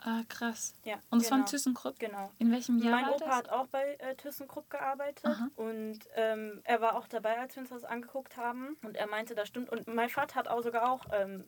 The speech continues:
Speaker 2: zum Teil dort gearbeitet,
Speaker 1: Mhm.
Speaker 2: paar Mal. Also während er, also ich glaub, während seiner Schulzeit oder so, denk ich mal,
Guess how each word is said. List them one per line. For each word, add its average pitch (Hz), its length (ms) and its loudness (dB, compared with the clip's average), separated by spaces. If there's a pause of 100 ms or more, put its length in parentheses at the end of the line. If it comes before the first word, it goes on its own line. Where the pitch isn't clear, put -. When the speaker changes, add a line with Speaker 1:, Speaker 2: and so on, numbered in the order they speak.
Speaker 2:
zum 214 180 -12
Teil 202 400 -2 (440)
dort 214 260 6
gearbeitet, 208 580 2
Speaker 1:
Mhm. 226 60 -10
Speaker 2:
paar 214 160 0
Mal. 196 200 -2
Also 190 300 -4
während 220 420 0
er, 196 300 0
also 185 300 -8
ich - 100 -18
glaub, 196 180 -4 (300)
während 202 320 -4
seiner 190 260 0
Schulzeit 196 580 -8
oder 175 220 -6
so, 170 220 -14 (120)
denk 185 180 -4
ich - 160 -16
mal, 170 160 -10